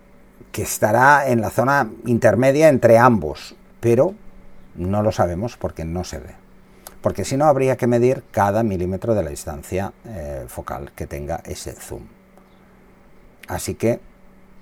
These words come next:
no nos brindan esos detalles sobre el contraste de resolución en todo el rango. Ni siquiera en el rango medio, ¿eh? Que porque podrían decir, "Bueno, pues lo hacemos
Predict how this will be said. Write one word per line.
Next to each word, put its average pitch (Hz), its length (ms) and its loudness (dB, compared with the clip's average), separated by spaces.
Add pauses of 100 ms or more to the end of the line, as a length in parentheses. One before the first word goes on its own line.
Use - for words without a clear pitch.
(140)
no 113 300 2
nos 120 240 2
brindan 113 540 2 (220)
esos 101 280 -4
detalles 101 460 0
sobre 85 200 -2
el 82 60 -8
contraste 85 440 -4
de 92 40 0
resolución 92 760 -4 (260)
en 104 260 -2 (160)
todo 92 320 -2
el 85 100 -2
rango. 82 480 -8 (380)
Ni 117 100 2
siquiera - 320 2
en 151 80 2
el 120 120 2
rango 113 340 2
medio, 85 380 -2
¿eh? 110 100 -2
Que 120 80 -6
porque 85 200 -8
podrían 90 320 -4
decir, 92 260 -6
"Bueno, 110 200 -4
pues - 160 -14
lo 85 80 -8
hacemos 117 380 -2